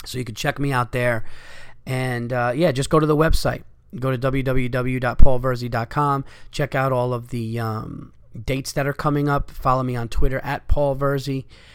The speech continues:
That's V I R Z I. And, um,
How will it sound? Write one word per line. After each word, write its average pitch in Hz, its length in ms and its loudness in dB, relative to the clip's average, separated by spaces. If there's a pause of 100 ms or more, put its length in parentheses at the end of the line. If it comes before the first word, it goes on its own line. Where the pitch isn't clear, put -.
(280)
That's 123 180 -6
V 135 260 -2
I 127 200 0
R 123 260 0
Z 123 240 -4
I. 131 380 0 (500)
And, 120 440 -4
um, 127 600 -2